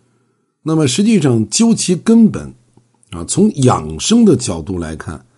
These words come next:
就是你这个基础不好啊。什么基础不好呢？气血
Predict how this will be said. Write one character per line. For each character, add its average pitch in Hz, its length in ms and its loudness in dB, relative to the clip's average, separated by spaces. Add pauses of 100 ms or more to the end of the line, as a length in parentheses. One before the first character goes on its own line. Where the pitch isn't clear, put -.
(380)
就 127 160 -2
是 117 80 0
你 101 120 2
这 113 120 -2
个 135 80 0
基 208 240 2
础 - 180 -6
不 82 140 -10
好 - 280 -18 (760)
啊。 - 220 -18 (380)
什 - 160 -2
么 202 100 6
基 170 160 2
础 127 140 0
不 131 100 0
好 90 160 -4
呢？ 87 240 -8 (480)
气 139 640 2
血 82 460 -8